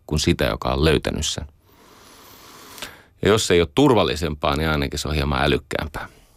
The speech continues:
Sä kuuntelet niitä, jotka on löytänyt totuuden, niin aika nopeasti on kuultu se juttu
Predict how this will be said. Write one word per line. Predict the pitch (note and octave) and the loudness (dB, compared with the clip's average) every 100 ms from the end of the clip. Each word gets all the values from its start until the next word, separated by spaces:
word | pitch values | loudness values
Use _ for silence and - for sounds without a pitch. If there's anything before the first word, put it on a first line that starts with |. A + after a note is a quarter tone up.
| _ _ _ _ _ | _ _ _ _ _
Sä | - | -4
kuuntelet | - D3 A2+ G2 | 4 4 6 4
niitä, | A#2+ F#2+ | 4 4
jotka | E2+ - | 2 4
on | F2 | 4
löytänyt | G2 F2+ C#2 C#2 | 4 2 -4 0
totuuden, | D#2 E2 C2+ A#1 | 0 2 2 0
niin | G#1 C#2+ - _ _ _ _ _ | -2 -4 -10 _ _ _ _ _
aika | F#2+ G2 | 0 4
nopeasti | G2+ G2+ - D#2+ - C#2+ | 4 4 2 0 0 -2
on | B1+ | 2
kuultu | D#2 D2 - | 4 4 2
se | - C#2 | 0 4
juttu | F#2 - _ D#2 | 4 2 _ -2